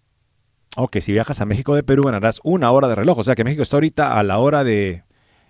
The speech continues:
este, y me parece hora del oeste, era hora del este de Estados Unidos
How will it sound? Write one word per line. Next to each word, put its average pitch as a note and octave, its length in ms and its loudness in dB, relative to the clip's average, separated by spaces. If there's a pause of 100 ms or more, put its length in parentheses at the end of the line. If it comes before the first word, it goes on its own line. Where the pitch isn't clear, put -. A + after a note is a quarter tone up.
(480)
este, F#2 680 -2 (960)
y F#2+ 600 -4
me G2 120 -10
parece A2 640 -2
hora A#2+ 240 4
del G2 160 2
oeste, A#2+ 480 0
era C3 180 2
hora C3+ 180 2
del A2 140 2
este C3 200 0
de A2 40 0
Estados - 340 0
Unidos C#3+ 640 0